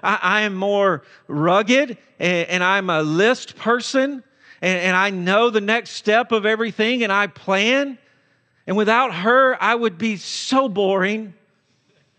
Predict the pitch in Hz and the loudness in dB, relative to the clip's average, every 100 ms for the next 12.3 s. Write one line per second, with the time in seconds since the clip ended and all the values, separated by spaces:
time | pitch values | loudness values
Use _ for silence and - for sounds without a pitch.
0 | _ _ _ _ _ _ 202 247 262 233 | _ _ _ _ _ _ 0 0 0 -4
1 | - 277 262 240 196 220 208 175 165 190 | -2 2 2 2 2 2 0 -4 -2 0
2 | 185 185 185 214 226 170 - _ _ _ | 2 2 2 2 -2 -10 -20 _ _ _
3 | _ _ _ _ _ _ _ _ _ - | _ _ _ _ _ _ _ _ _ -4
4 | 190 - 214 226 220 196 196 214 214 180 | -4 0 0 0 -2 -2 0 0 0 0
5 | 226 226 214 175 165 160 151 - - 165 | -2 0 0 0 0 -6 -6 -14 -8 -4
6 | 180 175 151 151 180 190 175 175 165 165 | -2 -4 -6 -4 0 0 0 -2 -2 -6
7 | - - - - 131 135 190 214 220 170 | -8 -20 -14 -8 -6 0 0 0 -2 -4
8 | 196 202 208 - 185 165 180 151 196 214 | -2 0 0 -2 -6 -4 -4 0 0 0
9 | 196 170 165 139 196 214 180 185 185 175 | -2 -4 -4 -2 0 0 0 -2 -2 -2
10 | 202 175 202 156 170 156 151 - 214 214 | -4 -2 -6 -4 -6 -6 -6 -4 0 0
11 | - 170 127 - - - 165 180 180 165 | -2 -6 -8 -12 -18 -6 -2 0 0 0
12 | 185 175 147 | 0 0 -4